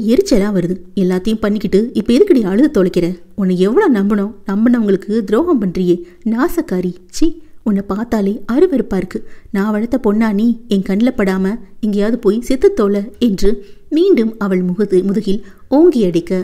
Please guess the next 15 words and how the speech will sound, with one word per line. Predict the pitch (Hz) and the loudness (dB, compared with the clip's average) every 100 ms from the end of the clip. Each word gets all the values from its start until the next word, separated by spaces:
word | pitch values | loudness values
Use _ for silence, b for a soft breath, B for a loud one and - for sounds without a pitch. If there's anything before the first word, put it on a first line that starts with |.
| 185 | -2
வேகமாக | 208 339 359 185 190 | 0 2 2 0 -2
வந்து | 190 175 170 175 B B 220 | -4 -2 -2 -4 B B -4
அதுல்யாவை | 226 415 269 190 175 180 | 0 2 2 2 0 0
தன் | 180 220 302 | 0 -4 -2
பக்கம் | 240 - 196 | -4 -4 -6
இழுத்து | 185 180 180 | -4 -4 -6
கொண்டாள் | - 175 170 254 - 202 | -4 -2 -2 -4 -6 -6
அமிர்தா. | 170 175 180 185 180 - - b b | -4 -4 -2 -2 -4 -10 -14 b b
"அம்மா" | 208 233 262 190 - - | 0 2 2 0 -12 -2
என்று | 226 - 202 - | 0 0 -2 0
கத்தவும் | 254 285 415 254 185 - | -2 0 2 2 2 -2
அடிப்பதை | 220 294 523 262 196 | -2 -2 0 0 2
நிறுத்திவிட்டாலும் | 185 190 196 180 180 175 180 - - | 0 0 0 0 2 2 0 -2 0
ஆரவல்லியின் | 277 415 254 190 180 185 | 2 4 4 4 2 0
கோபப்பார்வை | 185 247 277 285 190 170 175 | 2 2 4 2 0 2 0